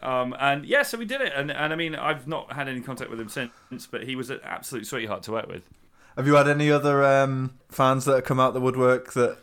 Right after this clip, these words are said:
Speaker 2: have kind of taken you by
Speaker 1: Um,
Speaker 2: surprise? Yeah.
Speaker 1: uh, Ricky Gervais and Stephen Merchant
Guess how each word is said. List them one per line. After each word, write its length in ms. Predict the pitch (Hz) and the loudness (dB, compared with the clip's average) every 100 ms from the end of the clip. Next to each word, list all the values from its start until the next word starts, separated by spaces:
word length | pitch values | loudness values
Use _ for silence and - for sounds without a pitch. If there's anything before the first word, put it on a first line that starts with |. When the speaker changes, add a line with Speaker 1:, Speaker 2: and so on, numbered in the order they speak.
| - | -8
Speaker 2:
have 180 | 123 | -8
kind 220 | - 127 123 | -6 -4 -4
of 100 | 120 | -2
taken 320 | 127 120 123 | -2 -2 -2
you 80 | 123 | 0
by 140 | 120 | 2
Speaker 1:
Um, 60 | 120 | 2
Speaker 2:
surprise? 480 | - 127 127 123 107 | 0 2 2 0 -6
Yeah. 100 | 101 - | -12 -8
Speaker 1:
uh, 340 | 196 208 202 175 | 0 2 2 -2
Ricky 180 | 226 202 | -6 -6
Gervais 240 | 170 170 - | -2 -2 -2
and 80 | 143 | -6
Stephen 260 | 170 143 | -6 -4
Merchant 440 | 135 139 - 120 | -4 -6 -6 -10